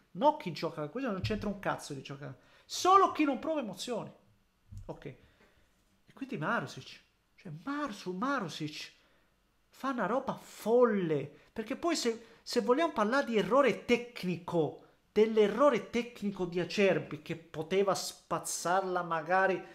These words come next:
di testa e indirizzarla in angolo, le-, di testa la po-, magari la poteva lasciare al portiere, non sappiamo se gliela, se l'ab-, se gliel'abbia cam-,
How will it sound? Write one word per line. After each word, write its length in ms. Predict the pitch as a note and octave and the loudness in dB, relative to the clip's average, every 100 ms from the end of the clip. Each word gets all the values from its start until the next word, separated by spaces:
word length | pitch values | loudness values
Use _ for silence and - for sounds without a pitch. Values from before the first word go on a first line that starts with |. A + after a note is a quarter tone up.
| - | -20
di 200 | - E3 | -8 -4
testa 320 | E3 G3+ G3 F#3 | 2 4 4 -2
e 40 | |
indirizzarla 720 | E3+ D#3+ D#3 - F3 E3 E3 | -2 -4 -4 -2 -2 -2 -4
in 120 | D3+ | 0
angolo, 600 | D3 F3 F#3 E3+ E3 E3 | 4 6 4 2 2 4
le-, 160 | D#3+ D3+ | 2 -2
di 140 | E3 | -6
testa 340 | E3 G3 G3 F3+ | -2 -2 0 -2
la 120 | E3 | -2
po-, 240 | - E3+ - - - - | -2 -6 -6 -16 -18 -6
magari 320 | E3 F3+ G3+ | 2 6 6
la 80 | G3 | 6
poteva 340 | E3+ F3 F#3 | 2 2 4
lasciare 320 | E3+ D3+ F3+ | 4 4 0
al 40 | E3+ | 0
portiere, 360 | D#3+ G#3 G#3 | -2 0 0
non 120 | F3 | 0
sappiamo 340 | D#3+ D3+ F#3+ F#3 | -4 -2 -2 -2
se 180 | - E3 | -4 -2
gliela, 440 | E3 D#3+ D#3+ - - - _ _ _ _ | 0 2 0 -2 -14 -20 _ _ _ _
se 220 | - - D3 | -16 -6 -2
l'ab-, 340 | E3+ F#3 E3 | 0 -2 -6
se 240 | - - D#3 | -12 -6 -2
gliel'abbia 500 | D#3+ D#3+ F#3+ F3 D#3 | 2 4 4 2 -2
cam-, 260 | D3+ D3 | -2 -6